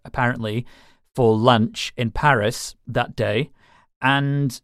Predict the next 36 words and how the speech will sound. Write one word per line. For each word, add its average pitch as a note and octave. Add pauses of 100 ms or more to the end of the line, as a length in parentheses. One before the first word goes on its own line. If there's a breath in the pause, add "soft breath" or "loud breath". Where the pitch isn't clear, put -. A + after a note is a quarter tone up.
he, -
because C#3+
he F3
got D3
on C#3
after C3
I C3+
had A2
got -
on, G2+
on A2
one A2+
of A2
the G#2+
four-seater B2
bits G2
with G#2+
a A2
table G#2+
in G2+
the G2+
middle, A#2 (380 loud breath)
I, B2+ (100)
I B2+
didn't C#3+
know C3+
that A2+
he A2+
was G#2+
there, G#2+ (100)
and B2+
I A#2+
woke B2
up A2+ (400 soft breath)
after B2+
they'd A2+